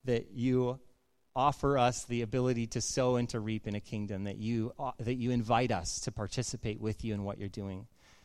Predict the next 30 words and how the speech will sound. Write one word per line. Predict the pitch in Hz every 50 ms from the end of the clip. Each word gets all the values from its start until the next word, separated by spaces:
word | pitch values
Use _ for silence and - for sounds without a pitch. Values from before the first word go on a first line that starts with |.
| _ _ - -
And | 131 123
God, | 120 127 127 131
I |
ask | 123 123 139 147 - -
that | 143
you'd | 127 123
help | 120 123 135 131 -
us | 135 123 - -
to | - 120
be, | 110 120 117 117 113 120 - -
um, | 117 110 104 101
generous | 98 - 151 143 147 151 147 147 139 -
people, | - - 143 139 - 143 135
that | 120
we'd | 107 113 123 117
live | 117 110 98
generous | 98 - 123 131 135 135 139 131 - -
lives, | 117 113 113 117 120 120 120 - - - - - - - _
but | - 123
also | 120 120 147 143 - 165
that | 156 135
we'd | 131 131 127 123
be | 127 123 123 123
able | 120 127 120
to, | - - - 120 117 117 110 110 - -
um, | 120 113 110 120
in | 120 123 135
humility | - - - 143 127 117 110 107 110 104 107 107
like | 107 110 98 - -
you, | 98 92 98 123